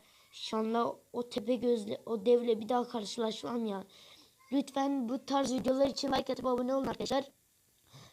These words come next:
Gerçekten arada sırada yani kaç gündür video atmıyorum. Neden atmıyorum arkadaşlar? Farkındaysanız arkadaşlar sınavlarınız başladı. Sınavları çalışmanız lazım. Evet arkadaşlar. Yani üçler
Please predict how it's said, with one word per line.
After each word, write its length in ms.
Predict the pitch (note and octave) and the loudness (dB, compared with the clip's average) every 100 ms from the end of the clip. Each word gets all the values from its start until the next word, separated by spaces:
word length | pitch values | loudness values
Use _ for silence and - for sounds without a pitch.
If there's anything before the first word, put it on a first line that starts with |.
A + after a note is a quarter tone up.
| - | -2
Gerçekten 400 | C#4 C#4 - C4+ | 0 0 -2 -4
arada 540 | - B3 B3 C4 C4 A#3 | 0 2 2 4 2 0
sırada 260 | - B3 | 0 2
yani 300 | A#3 A#3 G#3+ - - _ _ - - | 2 2 -4 -6 -20 _ _ -14 -2
kaç 220 | D#3+ B3 | -2 0
gündür 280 | B3+ B3+ A#3 | -2 -2 -2
video 220 | A3+ B3+ | 0 0
atmıyorum. 460 | B3+ - A#3 B3+ C4 | 0 -4 -2 0 2
Neden 240 | B3+ C#4+ | 4 4
atmıyorum 360 | - A#3 A3 A3 | 0 -4 -4 -4
arkadaşlar? 460 | A3+ A3+ - C4+ - - | -2 -4 -2 -4 -6 -8
Farkındaysanız 600 | - B3 B3+ C4 C4 A#3+ | -4 -2 2 0 0 -2
arkadaşlar 440 | A#3 G#3+ G#3+ - B3 | -2 -2 -6 -4 -4
sınavlarınız 580 | A3 G3+ G#3+ A3+ A#3 | -2 0 0 0 -2
başladı. 400 | G#3+ - F#3 F#3+ - - _ | -2 -2 -4 -4 -8 -20 _
Sınavları 520 | - A3 G#3+ A#3 A3+ | -4 0 2 2 0
çalışmanız 560 | - G#3+ - G#3+ A3+ A3 | -2 -4 -2 -2 -2 0
lazım. 240 | G#3 F#3 | -2 -2
Evet 200 | G3+ G3+ | -2 -2
arkadaşlar. 440 | F#3 F#3 E3+ - - - _ _ _ _ _ - | -4 -6 -8 -10 -14 -18 _ _ _ _ _ 0
Yani 180 | A#3 A3 | 0 0
üçler 260 | - A#3+ | -2 -4